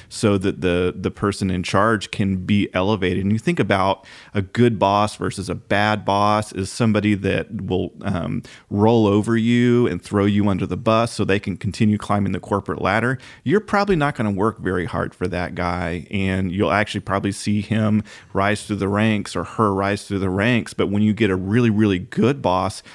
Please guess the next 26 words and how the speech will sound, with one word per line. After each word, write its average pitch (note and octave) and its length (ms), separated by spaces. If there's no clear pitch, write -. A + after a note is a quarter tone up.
somebody G#2 420
that, F#2 400
that F#2 300
gives A2 320
you G#2+ 120
the F#2+ 120
things A2 400
that G2 80
you A#2 240
need G#2+ 340
so - 140
you G2+ 260
can G2+ 220
elevate, F#2+ 720
and G#2 100
it - 20
ends D#3 220
up A2+ 80
making G#2+ 300
them C3+ 160
look B2+ 180
better, F#2 200
and G2+ 100
you'll B2 100
see B2 220
them, C#3 360